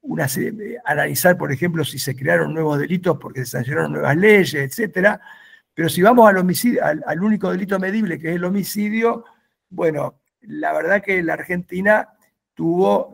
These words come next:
eh, en una posición, si se quiere, de privilegio en el contexto americano. Esto, obviamente, es un dato que tiene que ver con la seguridad objetiva, o con la dimensión objetiva de la seguridad.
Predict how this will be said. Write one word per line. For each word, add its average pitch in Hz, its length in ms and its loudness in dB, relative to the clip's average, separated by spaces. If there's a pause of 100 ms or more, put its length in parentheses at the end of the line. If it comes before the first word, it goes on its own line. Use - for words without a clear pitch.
eh, 131 560 -8 (400)
en 139 180 -6
una 180 180 2
posición, 151 420 -2
si 156 60 -6
se 147 120 -6
quiere, 170 260 -2
de 151 140 -2
privilegio 170 760 -2 (360)
en - 140 -6
el 170 180 -2
contexto 165 760 -2
americano. 147 760 -6 (640)
Esto, 240 680 6
obviamente, 208 1080 4 (280)
es 185 140 -4
un 190 160 -4
dato 214 280 2
que 160 80 -6
tiene 180 180 -6
que 160 80 -6
ver 185 140 -2
con 170 140 -4
la 139 100 -4
seguridad 156 500 -4
objetiva, 190 960 -2
o 135 100 -16
con 139 160 -10
la 143 80 -6
dimensión 143 440 -6
objetiva 160 540 -4
de 151 40 -2
la 143 80 -4
seguridad. 185 720 0